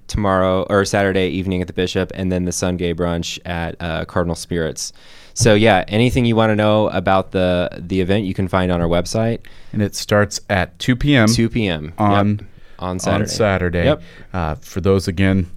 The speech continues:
Speaker 2: uh, who will be traveling downtown, es-, expect a traffic delay right there at the corner of Walnut and Kirkwood,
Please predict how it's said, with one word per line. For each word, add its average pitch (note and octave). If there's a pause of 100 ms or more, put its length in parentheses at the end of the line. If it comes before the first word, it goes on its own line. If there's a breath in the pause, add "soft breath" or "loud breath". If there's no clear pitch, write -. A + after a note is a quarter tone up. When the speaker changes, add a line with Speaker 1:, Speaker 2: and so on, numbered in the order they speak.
(140)
Speaker 2:
uh, F2+
who F#2
will G2
be F#2+
traveling G2+
downtown, G#2
es-, F2+ (100)
expect -
a G2
traffic F#2
delay F#2
right F2+
there F2+
at F2+
the -
corner F#2
of F2
Walnut F#2
and A2+
Kirkwood, A2+